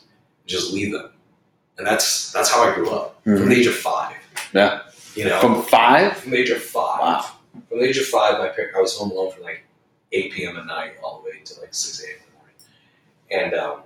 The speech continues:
Speaker 2: Well, that's not bad. You got an hour before you go to bed.
Speaker 1: Right,
Speaker 2: Yeah.
Speaker 1: right. Until, like, around,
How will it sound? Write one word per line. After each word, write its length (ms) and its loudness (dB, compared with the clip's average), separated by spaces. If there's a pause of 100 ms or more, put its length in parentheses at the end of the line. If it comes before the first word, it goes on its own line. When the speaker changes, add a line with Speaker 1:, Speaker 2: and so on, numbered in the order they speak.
(120)
Speaker 2:
Well, 120 6
that's 100 2
not 160 4
bad. 160 4
You 100 8
got 280 6
an 80 -2
hour 320 8
before 240 0
you 80 0
go 80 2
to 60 -2
bed. 360 0 (360)
Speaker 1:
Right, 520 6
Speaker 2:
Yeah. 80 -6
Speaker 1:
right. 380 4
Until, 500 4
like, 380 -4
around, 440 -6